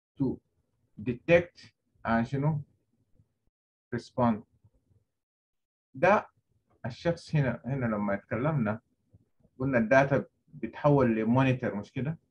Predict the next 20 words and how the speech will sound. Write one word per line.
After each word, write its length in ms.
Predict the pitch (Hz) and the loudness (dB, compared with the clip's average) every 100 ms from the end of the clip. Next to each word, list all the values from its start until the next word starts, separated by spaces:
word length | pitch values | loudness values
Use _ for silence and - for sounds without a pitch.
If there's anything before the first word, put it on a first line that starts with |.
| _ _ _ _ _ | _ _ _ _ _
وهنا 300 | 101 135 131 | -6 0 2
برضه 240 | 120 123 113 | 2 2 -2
يتحول 500 | - - 135 117 110 | -4 -4 0 2 0
لشنو؟ 240 | - 135 | -2 -4
الشخص 360 | 135 139 131 113 | -2 -6 -6 -2
ده 120 | 123 | 2
المونيتورنج. 600 | 123 127 120 110 101 101 _ _ _ _ _ _ _ _ _ _ _ _ _ _ _ _ _ _ _ | 4 4 2 0 -8 -14 _ _ _ _ _ _ _ _ _ _ _ _ _ _ _ _ _ _ _
فالمونيتورنج 680 | 131 139 180 190 180 165 160 | -2 2 4 2 2 0 2
ده 240 | 185 196 - _ _ _ _ _ _ | 0 0 -8 _ _ _ _ _ _
بكون 400 | 220 - 156 156 - _ | -14 -4 -4 -4 -10 _
شايف 420 | - 156 139 139 180 | -8 0 0 0 -4
أي 280 | 185 160 | -2 0
داتا، 460 | 113 110 110 95 - _ _ - | 2 2 0 -4 -12 _ _ -8
بعد 340 | 104 104 110 | -4 -4 -4
كده 200 | 113 160 | -4 2
هو 180 | 147 143 | 4 4
بيعمل 440 | 123 131 127 113 | 2 2 2 0
شنو؟ 280 | - 110 113 | -4 -6 -4
بيشوف 460 | 110 110 - 147 - | -4 -8 -6 -4 -2
إنه 340 | 147 143 139 | 0 0 -2